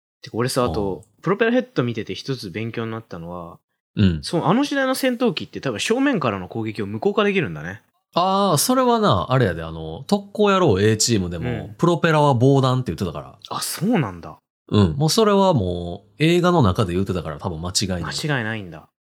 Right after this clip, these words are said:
Speaker 1: そっか。
Speaker 2: プロペラ回ってたら、
Speaker 1: うん。
Speaker 2: 基本的に弾効かへんと思っていいと思う。
Speaker 1: 本当かよ、お前これ。
Speaker 2: うん。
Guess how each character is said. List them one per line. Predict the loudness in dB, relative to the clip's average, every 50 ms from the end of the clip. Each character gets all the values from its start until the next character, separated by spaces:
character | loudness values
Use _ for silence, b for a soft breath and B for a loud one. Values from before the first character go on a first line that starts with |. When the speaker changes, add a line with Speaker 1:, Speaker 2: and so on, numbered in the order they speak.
| _ _
Speaker 1:
そ | -10 -10 -8 -8 -10
っ | -12
か。 | -16 _ _
Speaker 2:
プ | 0 2
ロ | 2 4
ペ | 4
ラ | 4
回 | 4 4 4 4 2
っ | 0 0 -2
て | -2 2
た | 2 2
ら、 | 2 0 -2 -6
Speaker 1:
う | -8 -10
ん。 | -16 -18 -10 2
Speaker 2:
基 | 4 4
本 | 4 4 4
的 | 2 2 2
に | 2 0 0 -2 0
弾 | 0 0 2
効 | 2 0
か | 0 -2 -2 -2 0 0
へ | 0 -4
ん | -4
と | -6
思 | -8 -10 -10 -12
っ |
て | -12 -12
い | -12 -10
い | -8
と | -8
思 | -6 0
う。 | 2
Speaker 1:
本 | 2 4 4 2 2
当 | 2 2 2
か | 0 -2 -2 0
よ、 | 2 2 4
お | 2
前 | 2 2 0 0 -2
こ | 0 0 2 2
れ。 | 2 2
Speaker 2:
う | 2 2
ん。 | 0 -4 -8